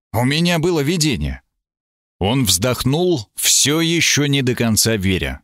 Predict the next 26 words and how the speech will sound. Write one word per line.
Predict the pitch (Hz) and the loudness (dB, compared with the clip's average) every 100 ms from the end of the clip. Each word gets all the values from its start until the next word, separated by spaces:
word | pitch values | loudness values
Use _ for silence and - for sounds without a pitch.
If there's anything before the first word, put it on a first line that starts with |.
| _ | _
но | 110 127 143 147 | -2 0 0 0
желая | 135 151 117 113 | 0 0 0 0
поверить. | 107 92 87 76 - - _ _ | 0 0 -2 -2 -6 -10 _ _
Это | - 107 | -4 -2
же | 101 117 | -2 -2
половина | 117 113 113 131 | -2 0 0 0
хлопот | 117 104 120 120 113 | 0 -2 -2 0 0
долой. | 104 123 180 117 - _ _ _ _ _ _ _ | 0 0 -2 -4 -8 _ _ _ _ _ _ _
С | - | -2
утра | 190 226 226 | 0 0 0
солнце | 208 185 135 | 0 2 0
жарит | 151 151 131 104 | 0 0 0 -2
так, | 190 196 | -2 0
что | - - 139 92 | -2 0 -2 -2
от | 123 | -2
влажной | 196 117 101 92 185 | -2 0 0 0 2
земли | 151 85 95 123 - _ _ | 2 2 0 -2 -6 _ _
идёт | 90 95 104 - | -4 -2 -2 -4
пар. | - 82 67 - - _ _ _ _ _ - | -4 -4 -4 -10 -20 _ _ _ _ _ -2
Мощь | 104 147 190 - | 0 2 0 0
восходящих | 160 170 - 156 170 151 151 - | 2 2 0 0 0 0 -2 -2
потоков | 147 135 214 208 135 - | -4 -2 -2 -2 -2 -2
я | 117 | 0
увидел | 135 120 127 127 120 | 0 0 0 0 0
в | 95 85 | 0 0
небе | 101 175 170 85 65 | 2 2 0 -2 -4